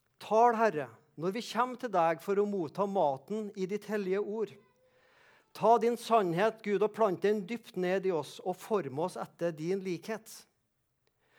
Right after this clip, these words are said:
For at Kristi lys kan bli sett i dag gjennom våre handlinger,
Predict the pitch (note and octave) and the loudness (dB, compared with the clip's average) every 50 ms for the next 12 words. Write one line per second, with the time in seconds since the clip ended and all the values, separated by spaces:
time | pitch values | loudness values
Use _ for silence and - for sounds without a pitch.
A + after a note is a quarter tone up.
0 | _ _ _ _ _ _ _ _ _ - - G#3 G#3 A3+ A3 - - A#3+ A3 E3+ | _ _ _ _ _ _ _ _ _ 0 2 2 2 2 0 0 -2 -2 -2 -2
1 | - - - A3+ A3 G3 A3 A#3+ A#3+ - - - G3 G#3 G#3 G3 A3+ G#3+ - - | -4 -6 -6 -6 -4 -2 -2 -4 -4 -6 -6 -4 -2 -2 -2 -2 -4 -4 -4 -6
2 | A#3+ A3+ - - - A#3 A#3 F3+ F3 E3 E3+ E3+ E3+ F3 F3+ F#3+ F3 D#3 D3+ D#3 | -6 -8 -8 -8 -10 -8 -4 0 0 2 2 2 0 0 0 0 0 0 -2 -4
3 | D#3+ E3+ E3+ D3+ D3 C#3+ - A3+ A#3+ A#3 A3+ G3+ G3 G#3+ G#3 G#3 G#3 A3 A#3 A#3+ | -2 -2 -2 -2 0 2 2 2 2 2 0 -2 -2 -2 0 2 2 0 0 -2
4 | A#3 | -4